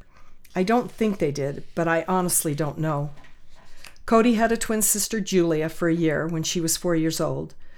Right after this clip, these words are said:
Julia was Mexican and very dark, but Cody insisted they were twins. Then in high school, Cody lived with a crazy foster sister her age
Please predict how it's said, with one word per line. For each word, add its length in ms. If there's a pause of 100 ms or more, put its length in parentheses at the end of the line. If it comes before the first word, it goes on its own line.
(220)
Julia 500
was 300
Mexican 560
and 160
very 260
dark, 380
but 140
Cody 260
insisted 460
they 100
were 80
twins. 720
Then 180
in 120
high 180
school, 360
Cody 360
lived 300
with 120
a 60
crazy 460
foster 520 (220)
sister 500
her 320
age 540